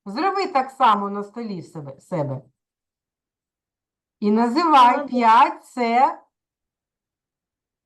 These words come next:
Speaker 2: П'ять — це чотири і один.
Speaker 1: Правильно, молодчинка! А тепер те саме, що ми з тобою зробили,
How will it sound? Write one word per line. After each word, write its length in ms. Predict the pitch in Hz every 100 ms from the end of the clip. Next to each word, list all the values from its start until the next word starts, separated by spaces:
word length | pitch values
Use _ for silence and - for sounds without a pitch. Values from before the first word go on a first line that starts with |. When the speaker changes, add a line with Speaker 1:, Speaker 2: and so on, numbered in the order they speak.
| _ _ _ _ _ _ _ - _ _ _
Speaker 2:
П'ять — 440 | 285 269 320 - _ _
це 400 | _ - 285 277
чотири 800 | - - 254 254 277 302 359 359 - _ -
і 240 | 277 302 -
один. 640 | 277 262 269 262 233 220 _ _
Speaker 1:
Правильно, 1000 | 170 175 196 233 277 277 247 233 208 170 165
молодчинка! 1400 | 196 285 392 370 359 - - 349 302 240 - 170 - _ _ -
А 140 | 220 247
тепер 500 | 311 - 320 302 -
те 160 | 294
саме, 680 | - - 254 262 285 254 226
що 220 | 214 233
ми 100 | 240
з 60 | 247
тобою 320 | 247 208 233
зробили, 1000 | 180 196 190 147 175 233 349 302 180 -